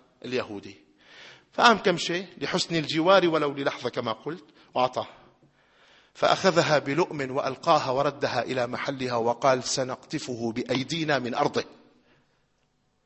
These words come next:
هيك اليهودي قال. أفنسمح لهم؟ هل من شهامتنا كعرب ومسلمين أن نسمح لهؤلاء؟ فأنا أعجب من أولئك الذين يتاجرون معهم،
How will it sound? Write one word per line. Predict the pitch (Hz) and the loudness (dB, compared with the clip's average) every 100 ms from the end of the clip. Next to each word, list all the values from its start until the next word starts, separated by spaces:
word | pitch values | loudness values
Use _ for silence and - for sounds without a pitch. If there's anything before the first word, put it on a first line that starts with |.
| _ _ | _ _
هيك | - 127 | -6 -6
اليهودي | 120 113 113 113 104 | -6 -8 -8 -10 -10
قال. | - - - - _ _ _ _ _ _ _ - _ - | -10 -12 -16 -20 _ _ _ _ _ _ _ -20 _ -10
أفنسمح | 135 120 123 - - | -6 -2 -2 -2 -2
لهم؟ | 127 131 170 208 - - - _ - _ _ _ _ _ _ _ _ _ _ _ _ _ _ _ - | 0 0 0 -4 -8 -20 -20 _ -20 _ _ _ _ _ _ _ _ _ _ _ _ _ _ _ -6
هل | 113 107 | -4 -2
من | 127 | -2
شهامتنا | - 127 131 135 143 143 123 | -2 0 0 0 0 0 2
كعرب | - 113 143 135 131 | 6 8 8 6 2
ومسلمين | 127 143 - 127 156 - | 2 0 -2 0 0 0
أن | 131 | -2
نسمح | 139 143 143 | -2 -2 -2
لهؤلاء؟ | 127 120 123 120 151 196 - - - - - - - | -2 0 0 0 -4 -6 -14 -20 -20 -20 -20 -20 -12
فأنا | - 196 240 254 | 2 6 8 8
أعجب | 226 220 233 | 6 6 6
من | 202 202 | 8 4
أولئك | 208 202 208 185 190 | 6 8 8 6 2
الذين | 175 170 151 196 170 180 - - _ _ _ - - _ - | 4 2 2 2 2 -2 -10 -18 _ _ _ -20 -20 _ -8
يتاجرون | 123 143 - 147 156 156 | 0 0 2 2 2 4
معهم، | 185 190 196 226 226 | 6 6 8 4 2